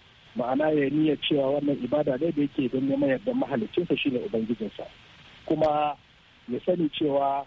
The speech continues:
dole ya nisanci duk abin da zai bata mishi azuminsa ta hanyar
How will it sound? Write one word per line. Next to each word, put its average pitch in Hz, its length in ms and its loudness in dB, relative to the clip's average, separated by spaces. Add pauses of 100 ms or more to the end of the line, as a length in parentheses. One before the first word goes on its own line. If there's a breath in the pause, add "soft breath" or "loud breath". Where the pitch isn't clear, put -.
(460)
dole 160 460 2 (260)
ya 123 140 0
nisanci 127 500 -2
duk 175 120 -2 (120)
abin 151 260 0
da 135 80 2
zai 135 160 2
bata 139 360 -2
mishi 127 220 -4
azuminsa 147 600 0 (540)
ta 139 100 -2 (160)
hanyar 139 200 -6